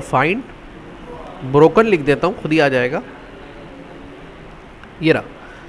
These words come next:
तो यहाँ पे बता रहा है कि ये टॉपिक still जो है अभी page number फ़ोर्टी नाइन पर ही है,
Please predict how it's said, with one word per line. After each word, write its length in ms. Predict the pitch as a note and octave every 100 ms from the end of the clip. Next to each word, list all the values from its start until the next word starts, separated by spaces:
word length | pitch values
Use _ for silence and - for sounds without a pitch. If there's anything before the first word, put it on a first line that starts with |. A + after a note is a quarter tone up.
| -
तो 60 | F#3
यहाँ 200 | F3+ A#3+
पे 100 | C4
बता 260 | G3+ E3
रहा 100 | E3+
है 80 | A3+
कि 100 | A#3
ये 160 | A#3 A#3+
टॉपिक 420 | A3 F3 A#3 A3+ -
still 400 | F3 - B3+ C4+ F#3+
जो 140 | E3+
है 280 | C#3 D3+ A#3 - - - -
अभी 380 | E3 E3 A3+ C4+ - - - -
page 220 | G#3+ G3+
number 240 | F#3 G3+
फ़ोर्टी 300 | A3 G3+ A3
नाइन 240 | F3+ D#3+ E3+
पर 100 | E3
ही 80 |
है, 120 | A#2